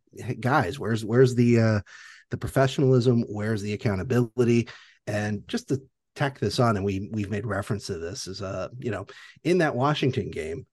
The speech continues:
Lindy, uh, Ruff decided to keep Alexander Holtz to a mere seven minutes of ice time.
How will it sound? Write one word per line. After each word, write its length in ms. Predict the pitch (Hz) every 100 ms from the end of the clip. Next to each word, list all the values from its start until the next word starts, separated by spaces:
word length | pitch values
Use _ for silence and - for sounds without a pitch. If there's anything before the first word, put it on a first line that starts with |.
| _
Lindy, 420 | 113 127 123 117
uh, 220 | - 104 92
Ruff 240 | 104 107 -
decided 320 | 110 104 98
to 80 | 101
keep 220 | - 104
Alexander 480 | 101 104 101 101 98
Holtz 280 | 110 101 -
to 120 | 110
a 60 | 101
mere 260 | 104 110
seven 540 | 98 - - 113 113 110
minutes 240 | 104 101
of 100 | 95
ice 220 | 90 98
time. 320 | - 120 123